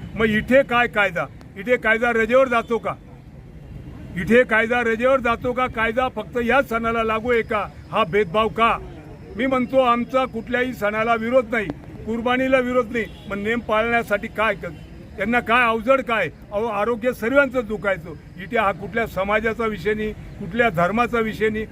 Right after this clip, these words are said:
हा सार्वजनिक विषय आहे आणि सर्वांचंच आरोग्य धोक्यात येतं. जर सर्वांचं आरोग्य धोक्यात येत असेल तर त्याच्यावर उपाययोजना का होऊ नये आणि इतर धर्मियांनी सुद्धा ते नेम का पाळू नये?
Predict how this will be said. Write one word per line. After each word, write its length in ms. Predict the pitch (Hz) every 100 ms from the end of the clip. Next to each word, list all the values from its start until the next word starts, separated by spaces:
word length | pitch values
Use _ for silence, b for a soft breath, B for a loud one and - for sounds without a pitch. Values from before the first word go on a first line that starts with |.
| B
हा 120 | 170 196
सार्वजनिक 640 | - 185 233 247 247 220
विषय 260 | 196 156 190
आहे 180 | 180 202 B -
आणि 100 | 170
सर्वांचंच 600 | 190 202 226 233 247 233
आरोग्य 380 | 208 202 202 196
धोक्यात 340 | 160 147 156
येतं. 280 | 147 135 160 147 B 139
जर 140 | 190
सर्वांचं 560 | 165 175 185 254 254 233
आरोग्य 380 | 214 202 190 196
धोक्यात 320 | 170 156 170 160
येत 140 | 156
असेल 540 | 170 180 208 - - 202
तर 60 |
त्याच्यावर 440 | 180 196 180 208 196
उपाययोजना 560 | 180 190 180 170 180
का 160 | 170 214
होऊ 240 | 202 165
नये 140 | 170 196 B -
आणि 180 | 175 208
इतर 380 | 185 143 311 - - - - -
धर्मियांनी 500 | 190 208 220 220 226
सुद्धा 320 | 196 170 214
ते 200 | 208 208
नेम 200 | 196 196
का 180 | 165 202
पाळू 280 | 190 160 151
नये? 380 | 135 107 -